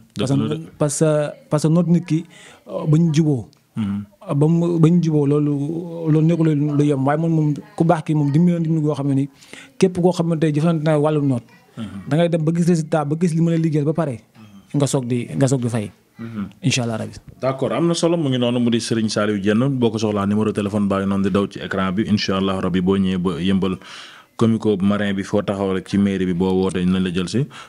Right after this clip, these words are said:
Speaker 1: Sëñ bi, secret jaaro bi.
Speaker 2: Waaw, secret jaaro bi tamit moo nekk nii. Xam nga jaaro yi mu bëri na, mais nit ku ne daa am couleur am, comme couleur bi ma sol nii. Mais ja-, jaaro moom képp ku ko, képp koo xamante ne sa loxo dafa bënn.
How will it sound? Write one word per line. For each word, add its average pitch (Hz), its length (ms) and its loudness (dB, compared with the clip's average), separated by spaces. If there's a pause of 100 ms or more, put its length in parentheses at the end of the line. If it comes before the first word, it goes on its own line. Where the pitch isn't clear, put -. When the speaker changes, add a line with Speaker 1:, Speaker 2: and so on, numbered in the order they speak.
(120)
Speaker 1:
Sëñ 202 240 2
bi, 185 80 2
secret 123 380 -2
jaaro 85 240 -6
bi. - 100 -12 (1160)
Speaker 2:
Waaw, 135 280 0
secret 165 340 2
jaaro 143 200 2
bi 135 100 -4
tamit 143 260 2 (440)
moo 143 160 4
nekk 147 200 0
nii. 131 280 2
Xam 143 120 0
nga 151 80 2
jaaro 156 260 4
yi 156 80 0
mu 147 120 0
bëri 143 200 2
na, 139 120 2
mais 139 140 4
nit 160 140 4
ku 175 80 2
ne 170 140 4
daa 151 120 2
am 151 100 0
couleur 139 280 0
am, 113 220 -4 (140)
comme 151 160 2
couleur 160 200 2
bi 143 100 2
ma 139 100 2
sol 135 140 0
nii. 113 200 -2 (960)
Mais 143 460 2
ja-, 147 180 2
jaaro 156 280 4
moom 143 320 2
képp 160 180 -2
ku 156 80 -2
ko, 151 260 2 (300)
képp 170 200 2
koo 165 120 2
xamante 147 400 2
ne 135 40 0
sa 147 120 0
loxo 151 180 2
dafa 135 120 0
bënn. 135 280 2